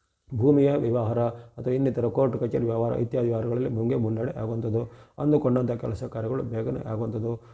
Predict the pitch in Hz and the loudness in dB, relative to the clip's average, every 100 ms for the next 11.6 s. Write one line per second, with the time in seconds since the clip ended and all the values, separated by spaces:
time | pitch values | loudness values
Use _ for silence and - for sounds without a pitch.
0 | _ 139 143 156 165 - - 151 147 143 | _ 0 2 2 0 -8 -6 0 4 4
1 | 131 131 139 139 113 127 151 110 135 143 | 2 0 2 2 4 4 4 4 4 4
2 | 135 139 131 117 127 - 127 123 151 131 | 4 4 2 0 0 -2 -2 0 0 -2
3 | - - - 143 147 143 131 131 127 131 | -6 -16 -8 0 2 4 4 4 2 2
4 | - 143 123 - 127 127 120 120 139 160 | 0 0 0 0 0 0 0 0 2 2
5 | 131 156 123 131 120 123 123 113 113 113 | 2 4 6 4 2 0 0 -2 -4 -2
6 | 113 120 120 131 139 147 139 131 113 117 | -2 -2 0 4 6 6 4 0 0 2
7 | 143 143 139 139 - 123 123 117 139 139 | 4 4 2 -4 -4 -2 0 2 4 6
8 | 127 120 110 123 123 117 127 151 131 - | 6 2 0 -4 -4 -4 -2 0 -2 -6
9 | - _ 143 151 147 131 131 127 113 127 | -20 _ 0 4 4 2 0 0 4 6
10 | 156 156 127 131 113 123 120 120 147 - | 8 6 4 0 2 2 2 0 -4 -4
11 | 113 117 120 120 156 165 | -4 -4 -4 0 2 0